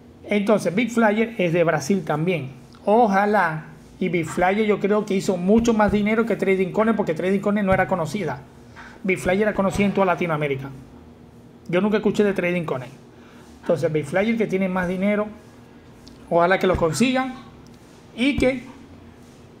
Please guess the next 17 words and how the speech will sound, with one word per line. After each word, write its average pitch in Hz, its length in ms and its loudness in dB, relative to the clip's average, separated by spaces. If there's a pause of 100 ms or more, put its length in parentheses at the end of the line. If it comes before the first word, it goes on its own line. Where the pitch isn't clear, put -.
(360)
habiliten 190 380 0
otra 202 160 2
vez 208 60 2
la 202 80 2
plataforma 196 420 0
y - 20 4
le 208 120 2
paguen 185 260 0
a 202 100 0
todo 202 120 -2
el 196 80 0
mundo 214 160 2
lo 208 80 2
que 175 80 -2
tengan 165 200 -2
que 160 100 0
pagarle. 131 320 -4